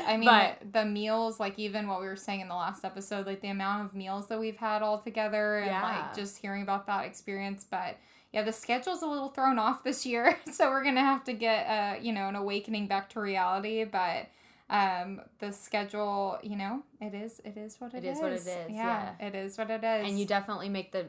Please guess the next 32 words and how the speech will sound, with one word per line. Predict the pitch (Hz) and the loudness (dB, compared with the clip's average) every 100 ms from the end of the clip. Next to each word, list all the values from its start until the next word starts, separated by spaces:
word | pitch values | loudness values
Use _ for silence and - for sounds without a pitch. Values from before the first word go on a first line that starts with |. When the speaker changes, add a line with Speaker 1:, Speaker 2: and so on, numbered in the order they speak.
| - | -6
Speaker 2:
the | 190 | -4
most | 185 165 175 | -2 -4 -4
of | 190 | -6
that | 170 160 | -4 -6
time, | - 170 165 | -6 -8 -8
like | 160 | -12
you | 170 | -12
were | 165 | -10
saying. | 170 165 165 | -10 -12 -10
I | 160 | -14
think | 170 170 - - | -12 -14 -16 -10
that's | 185 190 214 | 0 0 0
the | 202 | -4
most | 185 180 | -4 0
valuable | 156 165 170 165 | 0 0 -2 -4
takeaway | 175 170 165 160 160 160 | -6 -6 -6 -4 -4 -6
if | - 170 - | -8 -10 -10
you're | 175 | -8
just | 180 180 - | -6 -6 -6
getting | 170 165 | -8 -8
into | 180 175 | -10 -8
this | 185 175 170 - - _ _ _ _ _ | -6 -4 -4 -8 -12 _ _ _ _ _
football | 226 233 226 | 6 12 12
life | 214 214 220 208 - | 12 6 4 -2 -2
or | 170 165 - | 0 0 -4
if | 170 | -8
you've | 180 170 | -8 -6
maybe | 180 175 175 | -4 -4 -4
been | 170 | -4
in | 175 175 | -4 -8
it | - | -6
for | 170 165 | -6 -6